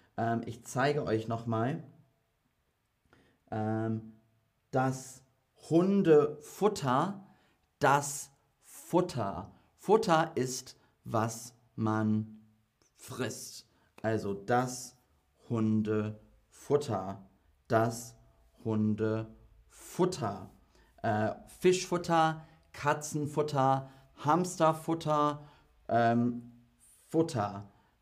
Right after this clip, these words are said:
Fri-, Fischfutter. Sehr, sehr gut. Also, Fische fressen Fischfutter. Fische fressen Fischfutter. Sehr gut.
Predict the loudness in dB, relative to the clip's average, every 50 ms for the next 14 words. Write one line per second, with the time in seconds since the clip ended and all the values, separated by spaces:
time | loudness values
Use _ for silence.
0 | _ _ _ _ -20 -2 2 4 4 4 2 -2 -2 2 2 4 4 2 0 -4
1 | -8 -10 -12 -16 _ _ _ _ _ _ _ _ _ _ -20 -18 -4 0 0 0
2 | 0 0 -6 -8 -8 -10 -12 -16 -18 _ _ _ _ _ _ _ _ _ -6 -4
3 | -2 -2 -2 -2 -6 -6 -8 -8 -8 -8 -10 -14 -14 -12 -8 -6 -6 -4 -4 -6
4 | -8 -8 -12 -20 _ _ _ _ -2 -2 0 0 2 4 4 4 4 2 -2 -8
5 | -14 -20 -20 _ _ -16 -8 -4 -4 -4 -4 -4 -4 -2 -2 -2 -2 -6 -10 -16
6 | -20 _ _ _ _ -20 -6 -2 0 0 0 -2 -4 -10 -10 -10 -10 -10 -10 -10
7 | -12 -12 -12 -14 -18 _ _ _ _ _ _ _ _ _ _ _ _ _ _ -10
8 | 0 4 4 4 4 2 0 0 0 0 -2 -4 -10 -18 _ _ _ _ _ _
9 | _ -16 -8 -6 -4 -4 -4 -4 -4 -4 -2 -2 -4 -6 -8 -12 -20 _ _ _
10 | _ _ _ _ -12 -6 -4 -4 -2 -4 -4 -8 -12 -16 _ _ _ _ -12 -12
11 | -10 -10 -12 -12 -12 -14 -16 -18 -20 _ _ _ _ _ _ _ -8 -4 -2 -2
12 | -2 -2 -4 -8 -12 -12 -12 -14 -18 -20